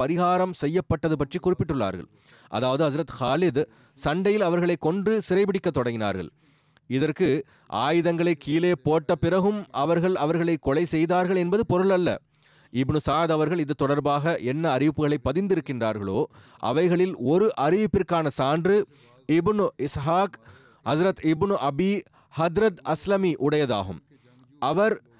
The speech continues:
அந்த படையில் இருந்தார். இப்னு சாதினுடைய கூற்றிலிருந்து வெளிப்படுவது என்னவென்றால், சிலர் சண்டையிட்டனர். மேலும் இந்த குறிப்பும் கிடைக்கிறது. அதாவது, பனு ஜசீமாவை ஆயுதத்துடன் கண்டதும்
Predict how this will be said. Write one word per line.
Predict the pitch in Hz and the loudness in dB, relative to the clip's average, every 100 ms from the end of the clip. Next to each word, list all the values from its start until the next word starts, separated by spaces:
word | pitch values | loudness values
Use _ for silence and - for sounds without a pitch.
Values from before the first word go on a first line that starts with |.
| - | -8
அந்த | - 170 170 135 117 | -2 0 2 0 0
படையில் | 139 156 139 | 0 2 0
இருந்தார். | 120 110 92 82 - _ _ | 0 -2 -4 -4 -14 _ _
இப்னு | 127 151 180 190 | -2 0 0 0
சாதினுடைய | 170 170 180 180 175 170 | 0 0 0 0 0 0
கூற்றிலிருந்து | 175 180 185 170 170 170 190 - | 0 0 0 0 0 2 0 0
வெளிப்படுவது | 131 156 170 165 165 | -2 -2 0 0 2
என்னவென்றால், | 156 131 117 101 92 80 - - - _ | 2 0 -2 -2 -4 -6 -14 -20 -20 _
சிலர் | - 180 220 196 | -2 2 2 0
சண்டையிட்டனர். | 156 190 220 180 139 95 - _ _ _ | -2 0 -2 0 -4 -4 -8 _ _ _
மேலும் | 120 151 190 | -2 0 0
இந்த | 151 202 240 | 0 -2 -2
குறிப்பும் | 240 208 226 | -2 -2 -2
கிடைக்கிறது. | 170 135 120 110 | -2 -4 -4 -4
அதாவது, | 107 117 143 143 | -2 -2 -2 -2
பனு | 123 156 151 | 0 0 0
ஜசீமாவை | 131 127 175 180 170 127 135 | -2 -2 0 0 0 0 -2
ஆயுதத்துடன் | - 117 160 180 185 175 175 | -2 -2 0 0 0 0 -2
கண்டதும் | 170 135 160 185 123 | -2 -2 0 0 -4